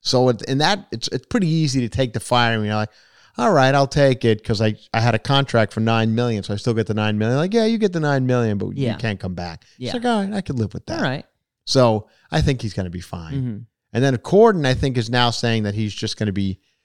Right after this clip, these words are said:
Speaker 1: 'cause Corden had taken some shit. You know, we all loved him.
Speaker 2: Mm-hmm.
Speaker 1: And it happens to, I don't know why it happens or how it happens, but some people just lose their,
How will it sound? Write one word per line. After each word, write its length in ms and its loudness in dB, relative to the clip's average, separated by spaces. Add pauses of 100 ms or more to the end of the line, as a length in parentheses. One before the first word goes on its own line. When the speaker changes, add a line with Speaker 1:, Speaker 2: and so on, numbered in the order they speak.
(160)
Speaker 1:
'cause 160 0
Corden 380 2
had 140 0
taken 280 2
some 160 -4
shit. 460 -2 (460)
You 100 -6
know, 160 0
we 200 2
all 240 2
loved 320 0
him. 360 0
Speaker 2:
Mm-hmm. 280 -2
Speaker 1:
And 100 -4
it 40 -2
happens 420 -2
to, 220 2 (640)
I 60 -2
don't 100 -2
know 120 2
why 400 0
it 160 0
happens 340 -2
or 80 0
how 300 0
it 80 0
happens, 380 -2
but 180 -4
some 160 0
people 180 0
just 180 -2
lose 360 4
their, 420 2